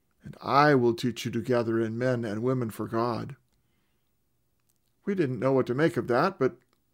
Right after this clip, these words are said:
we left our nets and followed him. A little further on, he saw Zebedee's sons, James and John. They were mending their nets.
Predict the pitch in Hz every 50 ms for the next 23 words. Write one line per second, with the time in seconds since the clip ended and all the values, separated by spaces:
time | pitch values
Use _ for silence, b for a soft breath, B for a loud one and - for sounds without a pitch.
0 | _ _ - 87 90 107 110 - 143 131 131 151 196 208 175 - - 107 110 -
1 | 127 151 180 165 143 117 107 104 - - - _ _ _ _ _ _ _ _ _
2 | _ _ _ _ _ _ _ _ _ _ _ _ _ - _ - 160 180 196 190
3 | 175 175 - 185 175 165 160 156 160 175 175 156 147 156 143 - - 160 147 127
4 | 135 160 160 156 156 139 135 127 113 - 135 120 110 107 104 101 - - _ _
5 | _ _ _ _ _ _ _ _ _ - 135 127 127 139 151 156 131 127 131 139
6 | 123 127 151 160 151 123 107 104 107 - _ _ _ _ _ _ _ _ _ _
7 | _ _ _ _ _ - 135 135 135 131 135 135 135 127 135 131 127 127 123 127
8 | 143 135 117 - - - - - -